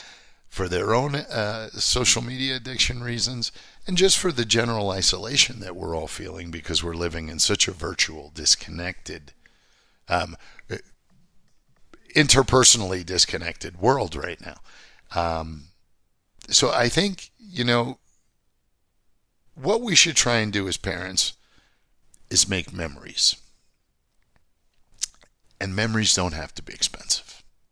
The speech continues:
That's where many, many times in my thirty-five years of marriage, I've screwed it up.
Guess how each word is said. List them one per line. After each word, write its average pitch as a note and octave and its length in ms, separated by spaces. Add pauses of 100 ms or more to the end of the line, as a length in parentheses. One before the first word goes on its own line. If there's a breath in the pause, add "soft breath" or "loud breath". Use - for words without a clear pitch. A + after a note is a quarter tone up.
(3000)
That's B2 300
where B2 180
many, A#2+ 400 (320)
many A2+ 300
times G#2 420
in G2 120
my F#2 160
thirty-five F#2 540
years F2+ 200
of E2+ 80
marriage, F2 520 (120)
I've F#2 200
screwed - 360
it - 160
up. - 220